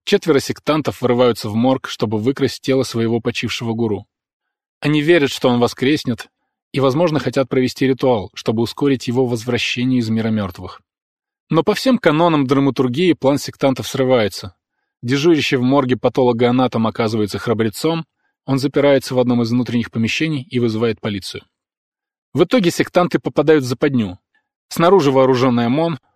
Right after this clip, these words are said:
внутри не желающий сдаваться сотрудник.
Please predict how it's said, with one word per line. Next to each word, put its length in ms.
внутри 420
не 80
желающий 480
сдаваться 400
сотрудник. 580